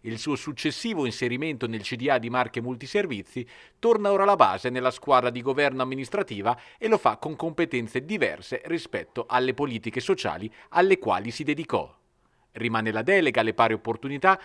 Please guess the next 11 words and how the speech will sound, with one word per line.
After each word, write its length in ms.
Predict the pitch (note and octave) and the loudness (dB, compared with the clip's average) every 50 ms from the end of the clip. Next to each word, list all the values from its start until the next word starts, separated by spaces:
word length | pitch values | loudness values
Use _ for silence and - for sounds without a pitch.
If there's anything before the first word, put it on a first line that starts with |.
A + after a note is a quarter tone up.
| - - _ | -8 -18 _
ma 120 | - C3+ | -6 -6
si 120 | B2 - C3+ | -2 -2 -2
aggiungono 480 | B2 A#2+ C#3+ G3 A3 G#3 G3 G3 F#3+ F3+ | -4 -2 -4 -4 -4 -2 -2 -2 -2 -2
diverse 420 | F3 E3+ D3+ C#3+ C3+ A#2 - C#3 | 0 0 2 2 2 0 -2 -4
delle 180 | B2+ C#3 C#3+ C#3+ | -4 -4 -4 -2
competenze 640 | - E3 D#3+ D#3+ G3+ F#3+ - A#2+ G2 G2 G2 - D3 | -2 -4 0 2 0 2 2 0 -4 -4 -6 -6 -4
che 140 | - E3 D#3 | -4 -4 -4
furono 400 | - - A#2 A#2 A2+ A#2 B2 B2+ | -4 -6 -6 -4 -4 -4 -4 -4
di 140 | B2 C3+ C#3 | -2 -4 -4
Enzo 240 | C3+ - - C3+ | -4 -4 -4 -2
Belloni. 560 | B2+ D3 C#3+ C#3 B2 F#2+ D2+ C#2 D2+ D#2 D2 | -2 -2 0 0 -2 -2 -4 -6 -12 -16 -20